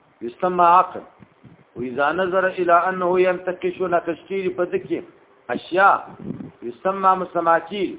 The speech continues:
طبع و ذهن. وإذا نظر چې وګوري الی وجهه ته چې انه داغه انه موافق د شیطان سره دی. یسمى نفسا. وإذا نظر إلى أنه يوافق موافق د احکام الله تعالی سره او د احکام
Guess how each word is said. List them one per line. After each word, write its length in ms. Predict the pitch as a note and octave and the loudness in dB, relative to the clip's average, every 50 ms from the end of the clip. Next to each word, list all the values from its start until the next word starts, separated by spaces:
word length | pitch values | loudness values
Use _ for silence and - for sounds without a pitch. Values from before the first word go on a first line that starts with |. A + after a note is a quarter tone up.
| - _ _ _ _ _ _ _ _ - - _ - | -16 _ _ _ _ _ _ _ _ -20 -20 _ 2
طبع 280 | G3 A3 A3+ F3+ F#3 F3 | 4 4 4 4 2 0
و 160 | F3 D#3+ D#3 | 0 0 -2
ذهن. 340 | B2+ B2 D3 B2+ A2+ G#2 - - _ _ _ _ _ _ - - - - - - - G#2+ | -4 -4 -6 -6 -6 -8 -12 -14 _ _ _ _ _ _ -20 -20 -20 -20 -20 -18 -12 -8
وإذا 320 | A#2 B2 B2 B2+ C#3 C#3+ | -6 -6 -2 -2 -2 -2
نظر 340 | D#3+ F3+ F#3+ F#3 G3 F#3 F#3+ | 0 -2 -2 0 0 -2 -2
چې 160 | F3+ - - | -4 -4 -4
وګوري 380 | G3 G3+ F#3+ F#3 G3 F#3+ F#3+ F#3+ F#3 F#3 | -2 -2 -2 0 0 0 0 0 0 0
الی 200 | F3+ F3+ G3 F#3 F#3 F#3 | 0 2 4 4 4 4
وجهه 260 | F#3 F#3 F#3 F#3+ G3 | 4 2 0 0 0
ته 160 | F#3 - F#3 F#3 | -2 -2 -6 -10
چې 140 | - - - F3+ | -8 -8 -6 -6
انه 280 | F#3 F#3+ F#3+ F#3+ F#3 F#3 | -4 -2 -2 -2 -2 0
داغه 400 | E3 F3 E3+ E3+ F3 G3 F3+ F3+ | 2 2 4 4 4 2 0 0
انه 200 | D#3+ D#3 C#3 - - - - - - - _ _ _ _ _ _ - | -4 -6 -6 -10 -10 -16 -20 -20 -20 -20 _ _ _ _ _ _ -6
موافق 460 | A#2+ C3 C#3+ D3+ - - - G#3+ - - - | 0 4 4 4 4 4 0 -6 -6 -6 -8
د 60 | F#3+ | -8
شیطان 540 | - - E3+ E3 E3 F#3 F#3 F#3+ F#3 E3 D3 - - | -8 -6 -6 -6 0 2 4 4 4 2 0 -4 -8
سره 120 | B2 G2+ | -10 -10
دی. 120 | F#2 E2 - _ _ _ _ _ _ _ _ _ _ - | -12 -14 -18 _ _ _ _ _ _ _ _ _ _ -12
یسمى 480 | A#2 A#2+ - - G3+ G3 G3 F#3+ F#3 F3+ F3+ G3 | -12 -10 -4 0 0 2 4 4 4 4 6 4
نفسا. 320 | G3+ G3 - - - A2 F#2 - - _ _ _ _ _ _ _ _ _ _ _ _ - | 4 2 2 -8 -16 -16 -16 -16 -20 _ _ _ _ _ _ _ _ _ _ _ _ -18
وإذا 420 | A2+ A2 C3 C3+ B2+ D3+ D3 D#3 | -16 -12 -10 -8 -2 0 0 0
نظر 300 | F3 G3 G#3 F#3+ G3+ G3+ | 0 0 -2 0 0 0
إلى 440 | G3+ G3+ F#3 G3 F#3 F#3 F#3 F3+ G3 | 0 0 -2 -2 2 2 2 2 2
أنه 160 | G3 G3+ G3+ | 0 -2 -2
يوافق 600 | G3 F#3+ G3 G3 G3+ G3 G3 F#3+ F#3+ F#3+ F3+ - F3+ | 0 0 4 6 6 6 6 4 2 -4 -8 -6 -4
موافق 440 | F3+ F3+ F3+ F3+ F3 F3 G3+ G3 - - | 0 2 4 4 4 4 0 -6 -4 0
د 40 | F#3+ | 2
احکام 440 | E3+ D#3+ D#3 - - E3+ E3+ E3 E3+ | 2 2 2 2 2 0 2 2 0
الله 260 | E3+ E3+ E3 D#3 D#3 | 0 2 2 2 2
تعالی 360 | D#3 - D3 D3+ E3+ G3 G3+ F#3 - - | 0 0 0 2 4 6 6 6 4 2
سره 140 | B2+ G#2 F#2+ - - _ _ _ _ _ _ - - - _ _ _ - | -6 -12 -12 -14 -18 _ _ _ _ _ _ -20 -20 -20 _ _ _ -6
او 120 | A2+ B2+ | -4 -4
د 80 | C3 C#3 | -2 -2
احکام 480 | C#3+ C#3+ C#3+ C#3 D#3+ F#3+ G3+ G3+ G3+ | -2 -2 -2 0 2 4 4 4 2